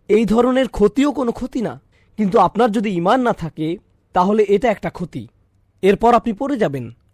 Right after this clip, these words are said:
আপনি বাঁচতে চাইবেন না। মানুষ আত্মহত্যা করতে চায়, কারণ সে এই মেয়েকে বিয়ে করতে চায়, কিন্তু সে তো অন্য একজনকে বিয়ে করেছে। এরপর সে ব্রিজ থেকে লাফ দেয়। সত্যিকারের ঘটনা, নব্বইয়ের দশকে, আহ, নিউ ইয়র্কে ঘটেছিল। একজন এক মেয়েকে বিয়ে করতে চেয়েছিল,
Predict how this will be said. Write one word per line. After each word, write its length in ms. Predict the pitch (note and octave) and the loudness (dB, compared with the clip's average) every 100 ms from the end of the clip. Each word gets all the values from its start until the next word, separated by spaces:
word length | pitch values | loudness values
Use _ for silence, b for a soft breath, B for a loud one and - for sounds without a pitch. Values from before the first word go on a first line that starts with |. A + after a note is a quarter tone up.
| - | -6
আপনি 200 | E3 F#3+ | -2 4
বাঁচতে 300 | F#3+ G#3 D4 | 4 4 2
চাইবেন 300 | A#3+ F#3+ C#3+ | 2 2 0
না। 180 | B2+ - _ - | -4 -16 _ -10
মানুষ 340 | D#3 D#3+ G3 | -4 -2 0
আত্মহত্যা 460 | F#3 - C#4+ D4+ C4 | -2 -2 -4 -2 0
করতে 240 | G#3+ F3 | 0 -4
চায়, 340 | D#3+ D3+ F3 A#3 _ - | -4 -4 -4 -8 _ -6
কারণ 220 | E3 F3 | -2 -2
সে 180 | - A#3 | -4 -4
এই 240 | A3+ A#3+ | 2 2
মেয়েকে 320 | A3+ A#3 - | 2 0 -2
বিয়ে 180 | G#3+ B3 | -4 -4
করতে 260 | B3 A#3 E3+ | -4 -6 -6
চায়, 240 | D3 A2+ - _ _ | -10 -10 -14 _ _
কিন্তু 160 | - F#3+ | -8 -8
সে 160 | - B3 | -6 -4
তো 120 | B3+ | -2
অন্য 240 | A3+ B3+ | -2 -2
একজনকে 340 | C#4 G#3 A3 G3+ | -4 -4 -6 -4
বিয়ে 180 | G3+ | -4
করেছে। 460 | G3+ D#3 D3 - - _ _ _ | -4 -8 -10 -14 -20 _ _ _
এরপর 260 | A#3 A3+ B3+ | -4 0 -2
সে 140 | A#3+ | -2
ব্রিজ 240 | F#3+ A3 - | -4 -4 -6
থেকে 180 | G3+ | -4
লাফ 180 | E3 D#3+ | -2 -2
দেয়। 200 | D3+ A#2 - _ _ _ | -4 -12 -14 _ _ _
সত্যিকারের 520 | - C#4+ - C4+ A3 | -2 -2 -2 0 0
ঘটনা, 420 | E3+ D#3+ C#3 A#2 _ - | -2 -6 -10 -12 _ -8
নব্বইয়ের 320 | E3+ E3 G3+ | -6 0 0
দশকে, 420 | F3+ F3+ F3+ A3+ - | 0 -8 -4 -2 -2
আহ, 100 | E3+ | -4
নিউ 200 | F3 F#3+ | -4 -4
ইয়র্কে 200 | F#3+ E3+ | -4 -8
ঘটেছিল। 480 | D3+ D#3 C#3 C3+ - _ | -12 -12 -14 -16 -20 _
একজন 400 | F#3+ G#3 G3+ A3+ | -6 -2 2 2
এক 140 | G3 F#3+ | 2 0
মেয়েকে 340 | G3 G#3+ B3 A3 | 2 2 2 -4
বিয়ে 180 | A3 | -4
করতে 260 | A#3+ A3+ A3 | -6 -6 -6
চেয়েছিল, 440 | E3+ D#3+ - F#3 | -6 -8 -4 -2